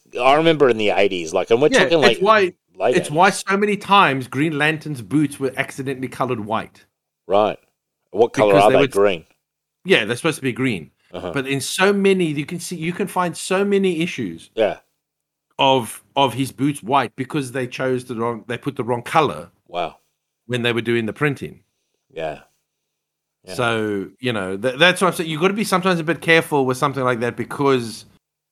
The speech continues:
Speaker 2: it could just be that they fucked up,
Speaker 1: It could be.
Speaker 2: um, the, the, the, the color selection and all that sort of stuff when they were, when they were doing that. And it just happened to be like, you know, like when they accidentally had the red in, um,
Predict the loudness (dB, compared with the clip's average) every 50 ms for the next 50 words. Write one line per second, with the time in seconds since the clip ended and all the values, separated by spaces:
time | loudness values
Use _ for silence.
0 | _ _ _ _ _ _ _ _ _ -2 -2 -2 -2 -4 -2 0 2 2 0 0
1 | -4 -6 -6 -6 -4 -4 -2 0 0 0 0 -2 -4 -4 -6 -6 -6 -4 -6 -6
2 | -6 -6 -6 -6 -6 -6 -10 -14 _ _ _ _ _ _ _ _ _ -8 -2 0
3 | 0 2 2 0 0 -2 -4 -8 -12 -16 _ _ _ _ _ _ _ _ _ -8
4 | -6 -4 -4 -4 -4 -6 -6 -8 -8 -8 -8 -8 -6 -6 -8 -12 -8 -6 -4 -4
5 | -2 -2 -4 -6 -6 -8 -10 -10 -8 -8 -8 -8 -10 -10 -12 -10 -10 -8 -8 -8
6 | -8 -10 -10 -10 -10 -12 -10 -10 -12 -12 -10 -10 -10 -8 -8 -8 -8 -8 -8 -8
7 | -8 -10 -10 -12 -12 -12 -12 -12 -12 -10 -10 -10 -10 -10 -10 -14 -16 -14 -10 -10
8 | -8 -8 -8 -10 -12 -14 -14 -14 -12 -12 -10 -10 -12 -12 -10 -8 -6 -6 -6 -8
9 | -10 _ _ _ _ _ _ _ _ 0 2 2 4 4 2 0 0 -2 _ _
10 | _ _ _ -4 -2 0 0 0 0 0 0 -2 -2 -6 -6 -4 -2 -2 -2 -2
11 | -4 -4 -4 -4 -4 -6 -6 -6 -6 -6 -4 -2 -2 -2 -2 -4 -6 -6 -6 -6
12 | -4 -4 -6 -6 -6 -6 -4 -4 -4 -4 -6 -8 -8 -10 -12